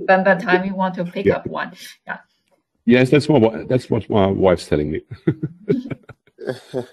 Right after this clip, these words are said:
Speaker 1: It has been a great pleasure to have you, Jorge,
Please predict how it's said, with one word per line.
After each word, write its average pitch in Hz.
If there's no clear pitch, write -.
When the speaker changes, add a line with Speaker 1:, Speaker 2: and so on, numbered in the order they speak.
Speaker 1:
It 226
has 214
been 196
a 185
great 180
pleasure 170
to 175
have 165
you, 156
Jorge, 175